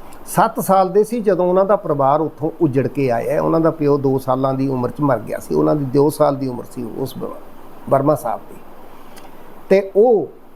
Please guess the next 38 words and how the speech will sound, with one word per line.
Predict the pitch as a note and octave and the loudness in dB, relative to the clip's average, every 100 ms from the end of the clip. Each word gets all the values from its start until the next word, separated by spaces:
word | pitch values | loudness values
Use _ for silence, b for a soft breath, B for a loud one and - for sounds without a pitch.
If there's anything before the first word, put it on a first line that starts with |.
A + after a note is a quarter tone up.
| - - - - | -20 -20 -20 -2
ਕਿਸ | F3+ D#3 | 2 2
ਤਰ੍ਹਾਂ | - B3+ | 4 4
ਦੱਸਦੇ | B3 G3 D3 F#3 | 4 0 2 0
ਆ | |
ਵੀ | F#3+ F3 | 2 4
ਜਿਵੇਂ | D#3+ F3 G#3+ | 6 6 6
ਉੱਥੇ | A3+ G#3 | 4 0
ਦੰਗੇ | G3 F#3+ F3+ | 2 2 2
ਹੋਏ, | D#3 D#3 D#3+ | 2 0 -2
ਜਿੰਨੀ | B2+ D3 F3+ A3+ | -2 2 4 6
ਨਫ਼ਰਤ | E3+ C3 B2+ A3 A3 | 4 2 2 0 2
ਫੈਲੀ, | A3+ D#3+ D3+ D3+ D3+ D3+ - - - - - | 0 2 0 -2 -4 -8 -16 -18 -18 -18 0
ਤੇ | G#3 G#3 | 0 4
ਉਸ | F#3+ G#3 A3 | 4 4 4
ਨਫ਼ਰਤ | F#3 C#3+ D3 F#3 | 0 2 2 0
ਦੇ | E3+ F3+ | 2 0
ਵਿੱਚ | D3 C3+ F#3 - F#3 | 0 -2 -6 0 4
ਉਹਨਾਂ | G#3+ B3 G#3 | 4 4 2
ਦਾ | F#3+ | 0
ਜਿਹੜਾ | E3 E3 | 2 0
ਗੁਆਂਢੀ | C#3 C3+ D#3 F#3+ G#3+ | 2 2 2 2 0
ਸੀ, | - C3+ | 0 0
ਜਿਹੜਾ | D3+ E3 D#3 - - | 4 4 2 -4 2
ਉਹਦੀ | F3 G3+ F#3+ | 2 4 4
ਮਾਂ | C3 C3+ D3 | 4 4 4
ਨੂੰ | F3 F#3+ - | 2 0 2
ਭੈਣ | G#3+ E3 F3 | 2 2 4
ਕਹਿੰਦਾ | A3+ C4 | 4 4
ਹੁੰਦਾ | G3+ C#3+ C3 | 2 0 0
ਸੀਗਾ, | - C3 C#3+ A#2 - B B - D#3+ | -2 0 0 0 -10 B B -2 4
ਮੁਸਤਫਾ | A3 A3+ - - E3 D3+ | 4 4 -2 0 0 -2
ਖਾਨ, | - C3+ C3 B2 A#2+ - - - - - - - - - - - | -4 -2 -2 -4 -8 -12 -18 -18 -18 -18 -18 -18 -18 -18 -16 4
ਉਸ | E3+ F#3 D#3+ | 4 4 0
ਮੁਸਤਫਾ | B2+ D3+ - D#3+ F#3+ | 0 0 -2 0 0
ਖਾਨ | - C#3 D3 | 0 -2 0
ਨੇ | D3 D3+ | 2 2
ਇਹਨਾਂ | D#3+ | 2
ਦੀ | E3+ | -2